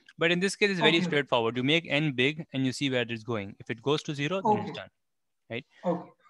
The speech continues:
Speaker 1: So I think this is fine. And so this is a good example. There are several other examples, but I do not see much applications of this. It's mostly about, um, series that they are focusing on.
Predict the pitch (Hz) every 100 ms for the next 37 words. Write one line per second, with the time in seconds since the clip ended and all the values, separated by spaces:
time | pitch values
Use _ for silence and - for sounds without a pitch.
0 | _ - - - 67 58 - 143 165 147
1 | 151 151 - 143 120 139 131 139 151 160
2 | 196 185 151 156 135 143 131 127 175 165
3 | 180 170 190 208 202 180 190 180 170 160
4 | 180 147 147 - - - _ - 139 139
5 | 147 175 165 _ _ - - 160 151 143
6 | - - 143 127 135 123 131 - 135 123
7 | 110 123 120 - 135 127 127 123 120 147
8 | 127 123 123 - 113 107 107 - _ _
9 | - - 180 196 180 131 117 117 123 -
10 | 117 123 107 127